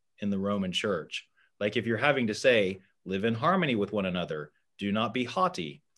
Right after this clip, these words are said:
typically you don't say, "Live in harmony with one another, do not be haughty," if everybody's living in harmony with one another and not being haughty.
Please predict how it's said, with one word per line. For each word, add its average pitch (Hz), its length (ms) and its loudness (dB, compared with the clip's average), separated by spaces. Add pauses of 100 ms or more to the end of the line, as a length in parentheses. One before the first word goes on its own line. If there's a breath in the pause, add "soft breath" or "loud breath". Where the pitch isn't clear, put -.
(180)
typically 104 720 -2
you 113 100 -2
don't 113 220 0
say, 170 240 6
"Live 101 260 0
in 98 80 0
harmony 101 380 0
with 95 160 -2
one 95 160 -2
another, 92 380 0
do 101 200 -4
not 98 220 -2
be 98 80 -4
haughty," 98 540 -4 (260 loud breath)
if 104 140 -4
everybody's 104 500 2
living 104 300 0
in 95 100 0
harmony 120 380 2
with 98 160 -2
one 95 120 -2
another 92 360 0
and 92 100 -2
not 98 220 -4
being 87 180 -4
haughty. 85 420 -8